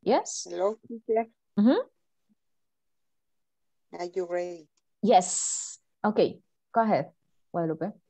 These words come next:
Speaker 2: I am a nurse.
Speaker 1: Okay.
Speaker 2: I am, I am not nurse.
Speaker 1: Okay.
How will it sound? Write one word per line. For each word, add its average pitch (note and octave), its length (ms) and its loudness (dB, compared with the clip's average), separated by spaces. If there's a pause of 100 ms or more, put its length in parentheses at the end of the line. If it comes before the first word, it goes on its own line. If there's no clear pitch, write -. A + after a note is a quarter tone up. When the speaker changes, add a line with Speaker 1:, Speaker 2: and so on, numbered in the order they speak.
(1120)
Speaker 2:
I F#3 140 0
am G3+ 340 4 (120)
a F#3+ 140 -2
nurse. G#3 640 -2 (800)
Speaker 1:
Okay. E3 440 2
Speaker 2:
I F#3 100 4
am, F#3+ 420 2 (200)
I F#3+ 140 4 (160)
am F3 260 0
not F#3+ 220 2 (160)
nurse. G#3+ 760 -2 (320)
Speaker 1:
Okay. E3+ 360 0